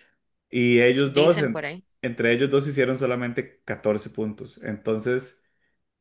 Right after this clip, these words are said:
Speaker 1: este, hablemos un poco sobre las diferencias de,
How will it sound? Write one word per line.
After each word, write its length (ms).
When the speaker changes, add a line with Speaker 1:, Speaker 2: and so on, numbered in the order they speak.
Speaker 1:
este, 720
hablemos 440
un 140
poco 320
sobre 460
las 140
diferencias 680
de, 480